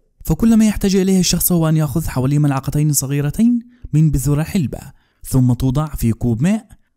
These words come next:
وتغطى وتترك طوال الليل. تصفى من الماء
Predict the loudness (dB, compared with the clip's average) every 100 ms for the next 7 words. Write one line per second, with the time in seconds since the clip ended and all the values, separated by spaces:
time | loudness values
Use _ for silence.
0 | -10 -8 -6 -4 -4 -4 -2 -2 -2 -6
1 | -6 -4 -4 0 0 0 0 -2 -4 -10
2 | -14 -20 _ _ -4 0 0 -2 0 2
3 | 4 2 0 -2